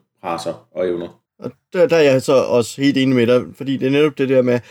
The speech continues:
Speaker 2: som med mit Warhammer-eksempel, vi spiller fra, ud fra samme regler, og med, hvad skal jeg sige, med vekslende hære, men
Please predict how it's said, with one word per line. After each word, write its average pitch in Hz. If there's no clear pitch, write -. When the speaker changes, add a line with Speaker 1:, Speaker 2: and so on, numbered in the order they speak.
Speaker 2:
som 147
med 127
mit 127
Warhammer-eksempel, 123
vi 143
spiller 156
fra, 147
ud 165
fra 147
samme 135
regler, 127
og -
med, 127
hvad 117
skal -
jeg 117
sige, 131
med 123
vekslende 170
hære, 160
men 170